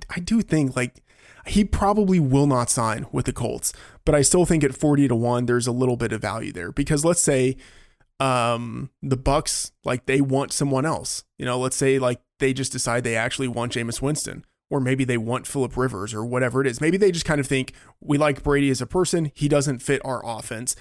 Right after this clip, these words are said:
and they go somewhere else. And then for Brady, it's New England or Indy.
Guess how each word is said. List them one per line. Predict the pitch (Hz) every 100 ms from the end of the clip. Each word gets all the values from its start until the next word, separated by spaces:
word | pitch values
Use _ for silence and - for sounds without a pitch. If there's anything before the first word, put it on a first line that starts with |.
| - -
and | 156
they | 147
go | 139 135
somewhere | - 127 113 113
else. | 104 - - _ _
And | 170 143
then | 160 165
for | 156
Brady, | 135 127 131 123 117 113 _ _ _ -
it's | 139 131 - - _ _ _ 160
New | 139 160
England | 165 165 170 175 165 - _ _ _ _
or | 139 139 127 123 120 131 -
Indy. | 131 113 101 -